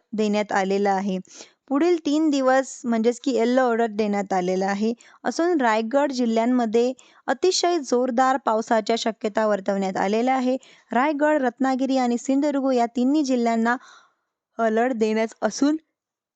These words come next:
एन डी आर एफला सज्ज राहण्याचे निर्देश सुद्धा दिलेले आहे.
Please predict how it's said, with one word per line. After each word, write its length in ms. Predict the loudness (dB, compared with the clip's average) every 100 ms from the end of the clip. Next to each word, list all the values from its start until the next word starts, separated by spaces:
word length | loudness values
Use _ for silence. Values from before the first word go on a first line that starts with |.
| _
एन 280 | -2 0 2
डी 160 | 2 0 -2
आर 200 | -2 0
एफला 540 | 0 -2 -2 0 0 -2
सज्ज 340 | -2 -2 0 0
राहण्याचे 520 | 2 0 -2 -2 -2
निर्देश 420 | -2 0 -2 -2
सुद्धा 320 | -6 -2 -2
दिलेले 380 | 0 -2 -2 -2
आहे. 260 | -2 -6